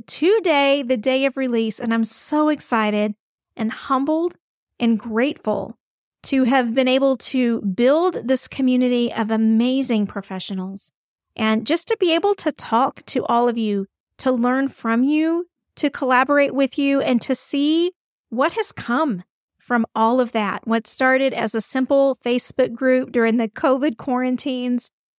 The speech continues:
has turned into something beyond anything I could have imagined back then. We were just getting on little Zoom meetings together, <laughs> trying to figure out how to work Zoom back in those days, if you remember that.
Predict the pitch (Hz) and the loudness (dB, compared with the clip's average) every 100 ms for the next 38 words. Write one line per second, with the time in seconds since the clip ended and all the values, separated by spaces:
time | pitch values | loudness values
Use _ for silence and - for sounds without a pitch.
0 | _ - 277 269 - - - 320 311 311 | _ -2 0 0 -2 -8 -4 -4 0 0
1 | 311 320 302 285 - 269 254 277 269 262 | 0 -2 -4 -4 0 0 2 0 0 0
2 | 233 233 233 247 247 240 _ - 285 294 | -2 0 2 2 2 -2 _ -6 -2 0
3 | 311 311 302 294 - 240 - 247 240 226 | 0 0 0 0 -2 -4 -2 -2 0 0
4 | 202 202 202 190 - _ _ _ _ - | 0 -2 -4 -6 -8 _ _ _ _ -4
5 | 214 208 220 208 202 202 269 320 285 262 | -2 -2 -2 -2 -2 -2 0 0 0 -2
6 | - 277 277 269 254 254 247 220 - 240 | 0 0 2 2 2 0 0 -2 0 0
7 | 254 269 254 247 247 247 - 247 254 269 | 2 0 0 0 0 -2 -2 -2 0 2
8 | 285 285 247 269 - _ _ - 220 - | 2 2 -2 -4 -4 _ _ -14 -10 -4
9 | 294 381 440 339 349 330 320 349 339 277 | -2 0 -2 0 2 2 2 0 0 0
10 | 294 - - 240 220 208 226 - 226 220 | -4 -4 -2 0 2 0 -2 -2 0 0
11 | 220 - 220 233 262 233 240 233 233 220 | -2 -2 0 0 -2 -2 -2 0 2 2
12 | 226 214 226 226 | 0 -2 0 0